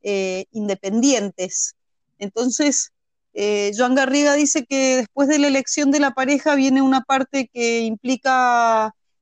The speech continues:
mayor profundidad y que tiene que ver con el compromiso, eh, y que eso sucede cuando ya hemos dejado de lado lo que traemos, es decir, nuestras familias de origen,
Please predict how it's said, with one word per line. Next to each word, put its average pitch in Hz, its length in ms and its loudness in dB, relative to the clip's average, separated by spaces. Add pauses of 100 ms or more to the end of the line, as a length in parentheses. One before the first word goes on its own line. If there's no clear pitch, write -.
mayor 233 300 0
profundidad 247 760 0 (680)
y 208 100 -18
que 220 100 -4
tiene 247 300 -2
que 247 100 -4
ver 247 160 0
con 247 180 -2
el 233 120 -6
compromiso, 269 920 2 (680)
eh, 208 400 -4
y 196 80 -8
que 269 140 -4
eso 269 160 -2
sucede 277 520 0
cuando 240 300 -2
ya 254 100 2
hemos 269 180 2
dejado 262 480 2
de 254 80 0
lado 262 300 2
lo 233 160 -2
que 226 180 -6
traemos, 262 840 0 (140)
es 214 120 -6
decir, 233 400 -2
nuestras 220 340 -4
familias 233 420 -2
de 233 80 0
origen, 254 760 0